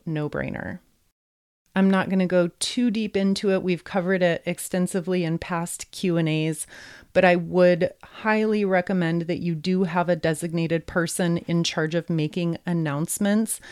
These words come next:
That's really, really, really important for keeping the flow of your reception really orderly and organized and keeping people informed about exactly what's going on.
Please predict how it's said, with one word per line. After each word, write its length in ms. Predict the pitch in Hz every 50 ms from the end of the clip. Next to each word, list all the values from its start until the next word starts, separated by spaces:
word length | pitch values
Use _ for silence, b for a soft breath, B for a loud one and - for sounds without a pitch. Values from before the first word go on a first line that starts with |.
| B B B B _
That's 220 | - 180 180 -
really, 540 | 180 175 165 170 175 180 190 190 202 196 196
really, 320 | 180 175 185 180 185 185 175
really 320 | 156 180 175 175 175 175
important 600 | 175 170 165 - - 170 160 - - 185 170 -
for 140 | - 180 170
keeping 540 | - - - 190 180 - 175 170 170 165 156
the 120 | 165 160
flow 600 | - - - - - 170 165 165 160 160 165 -
of 180 | - 170 160 -
your 160 | 160 160 151
reception 680 | 156 151 - - - 160 160 - - - 170 170 160
really 280 | 156 156 156 156 151 - -
orderly 580 | 165 160 151 165 170 165 165 160 165 160 160
and 240 | - - 160 160 151 -
organized 720 | - 170 175 170 185 180 175 170 170 165 165 160 - -
and 200 | - 165 165 151
keeping 340 | - - 190 185 - 175 165
people 320 | 170 - 185 - - 160 156
informed 500 | 151 156 - - 160 151 151 170 175 170
about 240 | 156 170 165 151
exactly 520 | 156 143 151 156 160 147 156 - 170 160 165
what's 360 | 156 - 156 143 139 - -
going 320 | - - 165 160 151 151
on. 320 | 143 131 139 151 165 185